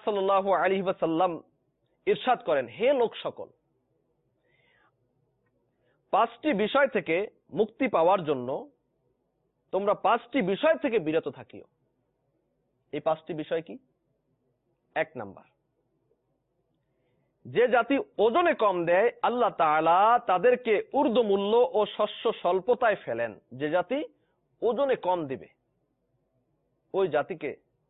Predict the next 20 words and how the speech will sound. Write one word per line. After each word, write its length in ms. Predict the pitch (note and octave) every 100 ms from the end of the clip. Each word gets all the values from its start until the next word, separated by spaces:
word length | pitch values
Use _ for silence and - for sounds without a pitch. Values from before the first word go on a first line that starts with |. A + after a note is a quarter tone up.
| _ G#3
ঊর্ধ্বমূল্য, 800 | G#3 F#3 E3+ E3 G3+ G3 D3+ - _ _ _ _ _ _ _ _ _ _ _ A#2+
যা 200 | F#3+ G#3+
কিছু 240 | G3+ G3+
নিবে 240 | F#3+ F3
ঊর্ধ্বমূল্য, 640 | E3+ F#3 F3+ A3+ F3 A#2 - _ _ _ _ _ _ _ _ _ _ _ _ _ _ _ _ _ -
এবং 220 | D#3 E3 - -
শস্য 540 | G#3 - - F#3+ D3+ -
শ্যামল 420 | - - E3+ G#3+ F#3+
যে 140 | F3
রয়েছে 340 | D#3 F#3 -
আমাদের 320 | D#3+ D3 C#3+ C3 _ _ _
সমাজের 420 | - C#3+ C#3+ C#3
মধ্যে, 340 | C3+ B2+ A#2+ - _ _ _ _
শস্য 340 | - F#3 - G3+
ক্ষেত্রের 380 | A3+ A3+ A3
মধ্যে 220 | A3+ F#3 D#3+
বরকত 420 | D#3 D#3+ F3 -
কমিয়ে 300 | D3 D3+ D3
দেয়া 200 | B2+ G#2+
হবে। 240 | G2 -